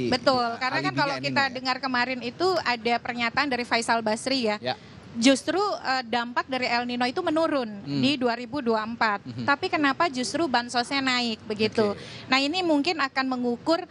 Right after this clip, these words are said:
Speaker 1: rasionalitas sebuah kebijakan
Speaker 2: Mhm.
Speaker 1: terkait dengan, em, apa, ekonom yang memang ahli di pertanian.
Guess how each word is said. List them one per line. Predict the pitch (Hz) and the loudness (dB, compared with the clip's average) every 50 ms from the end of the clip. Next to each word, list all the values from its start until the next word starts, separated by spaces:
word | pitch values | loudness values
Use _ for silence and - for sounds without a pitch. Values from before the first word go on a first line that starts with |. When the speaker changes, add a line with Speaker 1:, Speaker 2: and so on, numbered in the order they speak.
| - - - - - | -14 -20 -20 -6 0
Speaker 1:
rasionalitas | - 262 277 - - 294 277 269 269 269 269 - - 330 - - | 2 2 2 2 2 2 2 2 2 0 0 0 0 0 0 0
sebuah | 262 247 247 240 269 | 0 0 0 0 0
kebijakan | 247 226 240 208 202 220 208 - - 202 190 180 180 185 | -4 -6 -2 0 0 0 0 0 -2 -2 -2 -2 -4 -6
Speaker 2:
Mhm. | - 254 240 233 208 - | -6 -4 -2 -2 -2 2
Speaker 1:
terkait | - 254 254 247 - 240 233 262 311 - | 4 4 4 6 4 4 4 2 0 -2
dengan, | - 240 240 233 247 269 294 330 311 - - - - - - | -4 -4 0 2 2 2 2 0 -4 -12 -18 -20 -20 -8 0
em, | - 233 233 233 226 233 226 | 4 4 6 4 4 0 -2
apa, | 220 226 - 320 294 | -2 0 2 2 2
ekonom | 277 262 - 269 254 254 254 285 302 302 285 | 0 0 0 0 0 2 2 0 0 0 -2
yang | 262 247 247 | -2 -2 0
memang | 240 247 254 285 277 | 0 0 0 0 0
ahli | 269 262 233 247 269 269 | 0 0 0 0 0 0
di | 226 233 | -2 -2
pertanian. | - 226 226 - 214 214 214 214 208 202 202 190 190 | -2 -2 -2 -2 -2 -2 -2 -4 -2 0 0 0 0